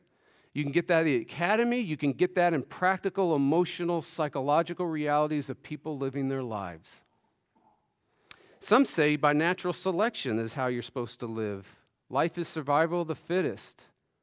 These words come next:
right? It's every man for himself. The message here is weed out the weak. Weed 'em out,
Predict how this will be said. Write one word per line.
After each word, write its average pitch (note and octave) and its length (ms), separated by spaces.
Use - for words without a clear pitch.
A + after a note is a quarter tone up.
right? A#2+ 340
It's - 180
every D3 200
man D#3+ 280
for D#3+ 160
himself. D3+ 460
The B2 80
message C#3 440
here E3 280
is A2+ 160
weed C#3 240
out D#3+ 220
the C3+ 80
weak. C#3 420
Weed E3+ 220
'em A#2+ 140
out, - 240